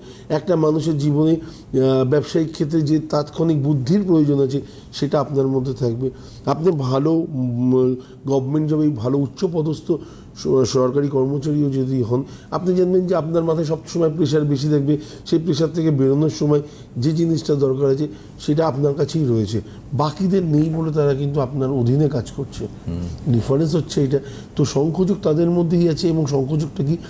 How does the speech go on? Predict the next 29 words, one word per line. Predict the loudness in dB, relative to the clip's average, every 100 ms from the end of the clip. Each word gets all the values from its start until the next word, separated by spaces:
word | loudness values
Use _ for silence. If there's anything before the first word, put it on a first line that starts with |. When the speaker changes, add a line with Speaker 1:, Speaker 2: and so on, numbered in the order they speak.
| -6
Speaker 2:
শঙ্খযোগ | -2 0 0 0
থাকা | -2 -2 -2
মানে | -2 -4
কি | -4
কৃষ্ণের | -4 -2 -2 -2
কাছাকাছি | -2 -2 -2 -2
যাওয়া? | -4 -4 -8 -12 -14 -4
Speaker 1:
না, | -2
শঙ্খযোগ | 0 0 2 2 2
মানে | 2
তার | 2 2
Speaker 2:
বা | 2
Speaker 1:
আশীর্বাদ, | 2 0
Speaker 2:
কৃষ্ণের | 2 2
আশীর্বাদ | 2 -2 -4 -4
পাওয়া? | -4 -4
Speaker 1:
আশীর্বাদ | -2 -2 -2 -2 -2
প্রাপ্তিই | 0 0 0 -4 -2 0
আছে | 0 -2
তার | -2 -2
জন্মছকে। | -2 -2 -4 -4 -4 -6 -10 -18 -20 -8
তো | -6 -2
এটা, | -2 0
এটা | 0 0 0
হচ্ছে | 0 -2
সব | 0
Speaker 2:
সেই | 0
তো | 0
ঘুরে | 0 0 -2